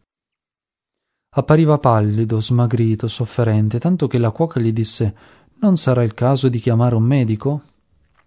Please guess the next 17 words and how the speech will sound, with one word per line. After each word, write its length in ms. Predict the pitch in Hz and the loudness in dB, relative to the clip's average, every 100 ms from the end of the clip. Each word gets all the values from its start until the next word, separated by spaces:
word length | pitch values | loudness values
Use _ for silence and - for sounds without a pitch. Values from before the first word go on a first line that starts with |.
| _ - | _ -2
Lui 180 | 131 | 2
rispose: 840 | 127 117 - 127 123 123 120 110 107 - | 2 0 -2 0 0 0 0 -2 -6 -2
"No, 280 | 131 131 | 2 2
no, 380 | 120 120 113 107 - - - _ - | 2 2 0 -4 -12 -20 -20 _ -2
la 180 | 123 123 | 0 4
mamma 420 | 139 143 117 110 | 4 4 2 2
è 60 | |
già 160 | 107 117 | 0 0
tanto 300 | 127 127 123 | 0 0 -2
addolorata 640 | 120 123 117 120 123 120 | -2 0 0 0 0 -2
per 160 | 110 117 | -4 -2
la 140 | 113 | 0
nonna, 580 | 120 135 117 107 107 - - | 2 2 2 0 -2 -6 -2
il 180 | 143 | 2
mio 200 | 151 147 | 4 4
male 440 | 123 107 107 104 110 | 2 0 0 -2 -4
passerà." 800 | - 107 - - 113 110 107 | -6 -8 -6 -2 0 0 -4